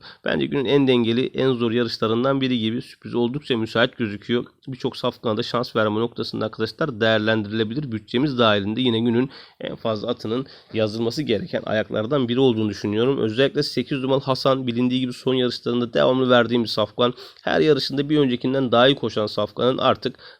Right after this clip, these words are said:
meydana veda etme vaktinin geldiğini düşünüyorum. Sekiz numaralı Hasan muhakkak ilk şanslı safkan noktasında değerlendirilmeli. Rakibi noktasında beş numaralı Doru Kurt her ne kadar son yarışlarında isteneni verememiş olsa da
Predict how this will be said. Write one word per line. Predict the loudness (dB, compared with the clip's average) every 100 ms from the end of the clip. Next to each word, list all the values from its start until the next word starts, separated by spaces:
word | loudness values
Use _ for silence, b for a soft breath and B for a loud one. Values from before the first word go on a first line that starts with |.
| -2
meydana | -2 0 2 0 B B -2
veda | 4 4
etme | 2 0 2
vaktinin | 0 0 0 0
geldiğini | 0 2 0
düşünüyorum. | 0 -2 -2 -2
Sekiz | -6 -8 -4
numaralı | 0 0
Hasan | 0 -2 -2 -4
muhakkak | 0 0 2 -2 -4
ilk | -10
şanslı | -4 -4 -4
safkan | -4 -4 -2 -2
noktasında | -2 -4 -6 -4 -4 -2
değerlendirilmeli. | 0 0 0 -2 -2 -2 -2 -2 -4 B B B
Rakibi | -8 -2 0
noktasında | 0 0 -6 -2 0
beş | 2 2 2
numaralı | 0 2
Doru | 2 0
Kurt | 0 -8 -10 B B _
her | 0 0
ne |
kadar | 0 -2 -2
son | -2 0
yarışlarında | 2 0 -2 -4 -4
isteneni | -8 -2 2 4
verememiş | 4 6 4 4
olsa | -2 0 0
da | 0